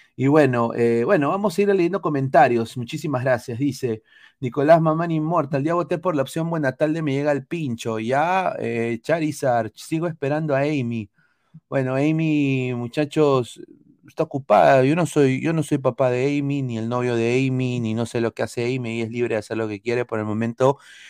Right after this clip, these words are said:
Ella está ocupada, no puede entrar a los en vivos. El programa se le hace un poco tarde, pero bueno, va a haber, obviamente,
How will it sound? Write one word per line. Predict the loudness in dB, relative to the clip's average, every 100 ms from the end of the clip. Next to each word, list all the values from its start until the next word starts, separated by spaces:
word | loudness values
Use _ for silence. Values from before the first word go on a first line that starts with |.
| -8
Ella | -4
está | -2 -4
ocupada, | -8 -4 2 2 2
no | -2
puede | -4 -6
entrar | 0 0
a |
los | 0 -4
en | -8 -8
vivos. | -6 -6 -8
El |
programa | -12 -10 -10 -12
se | -14
le | -12
hace | -12
un | -12
poco | -10 -10 -2
tarde, | 2 2 0 -4
pero | -4 0
bueno, | 0 -2 -6 0
va | 4 6
a |
haber, | 4 2 0 -4 _ _ _ _ _ -8
obviamente, | -4 -2 -4 -4 -2 0 2 2 0